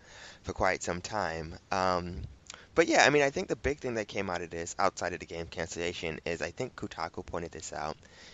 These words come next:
is, like, at E three two thousand fourteen, Microsoft announced a bunch of games. And since then, I think of the, like, six,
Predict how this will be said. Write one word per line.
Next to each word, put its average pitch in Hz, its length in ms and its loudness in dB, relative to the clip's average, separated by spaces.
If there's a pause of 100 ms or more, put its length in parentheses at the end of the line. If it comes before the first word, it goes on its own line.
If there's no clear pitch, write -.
(120)
is, - 160 -2
like, 104 320 2
at 104 220 4
E 113 120 -4
three 113 240 -4
two 110 140 -4
thousand 95 400 -2
fourteen, 90 400 -6
Microsoft 82 580 -6
announced 82 420 -6
a 80 40 -8 (160)
bunch 82 260 -2
of 85 140 -6
games. 78 560 -10 (800)
And 104 180 2
since - 380 0
then, 90 200 0
I 87 120 -2
think 101 420 0
of 98 200 0
the, 95 140 -4
like, 92 200 -6
six, - 640 -6